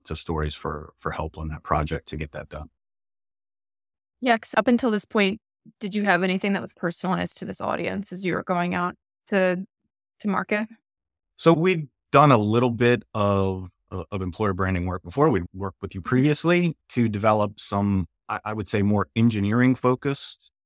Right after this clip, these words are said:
Speaker 1: employer brand videos. And they went over great, but they weren't re-, necessarily related to a specific ramp.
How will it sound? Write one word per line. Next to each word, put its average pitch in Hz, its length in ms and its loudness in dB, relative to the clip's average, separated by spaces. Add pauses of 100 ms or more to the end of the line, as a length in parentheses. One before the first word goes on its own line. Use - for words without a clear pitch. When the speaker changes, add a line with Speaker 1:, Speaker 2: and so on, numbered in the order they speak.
Speaker 1:
employer 127 360 0
brand 127 280 2
videos. 135 640 -2
And 101 300 -8 (340)
they 107 160 -6
went 107 340 -2 (480)
over 104 480 2 (200)
great, 107 340 0 (140)
but 117 220 2 (800)
they 127 240 4
weren't 139 260 6
re-, 123 120 0 (120)
necessarily 120 640 2
related 107 340 -2
to 104 100 -4
a 98 40 -4
specific 95 520 -10
ramp. 107 320 0